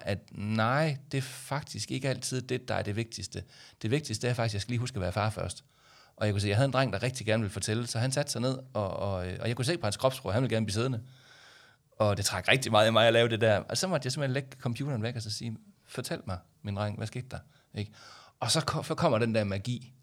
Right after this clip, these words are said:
lige pludselig ud af ingenting på et tidspunkt, man ikke ved det. Og det er jo ikke fordi, at man har stillet sig selv en hel masse spørgsmål, man har bare sat sig for, "Nu vil jeg, nu vil jeg gøre det her godt." Og det kræver altså nogle gange, at der er nogle ting,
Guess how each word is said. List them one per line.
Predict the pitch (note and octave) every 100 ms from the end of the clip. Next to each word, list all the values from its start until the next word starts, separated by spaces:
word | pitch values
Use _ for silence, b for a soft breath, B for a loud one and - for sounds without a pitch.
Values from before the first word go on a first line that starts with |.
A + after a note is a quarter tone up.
| _ _
lige | A2+ A#2+
pludselig | A2 A2 F2 -
ud | D3
af | C3+ G2+
ingenting | B2 C3 G#2 G#2
på |
et | G2+
tidspunkt, | C3+ C3 G#2 -
man | G2+
ikke | A2+ A2
ved | C3
det. | - - b b b b b -
Og | A2
det |
er | D#3+
jo |
ikke | D#3
fordi, | - - C#3
at | G2
man | G2+
har | F#2+
stillet | - G#2 G2
sig | G#2+
selv | A#2
en | B2
hel |
masse | G#2+ G2+
spørgsmål, | - A2+ G#2+
man | G2+
har | G2
bare | A2+
sat | - F#2+
sig | - G2+
for, | - B2 - b b b
"Nu | C3
vil | C3 A#2+
jeg, | F#2+ D#2+ - _ _ _ _
nu | B2
vil | A2+
jeg | F#2+
gøre | A#2 B2
det | G#2+
her | F#2+
godt." | - F2 -
Og | -
det | C3
kræver | - B2 C#3+
altså | - - E2+
nogle | F2+ G#2
gange, | F2+ E2+ F#2+ b b
at | - G2
der |
er | E2+
nogle | F2
ting, | - A2 -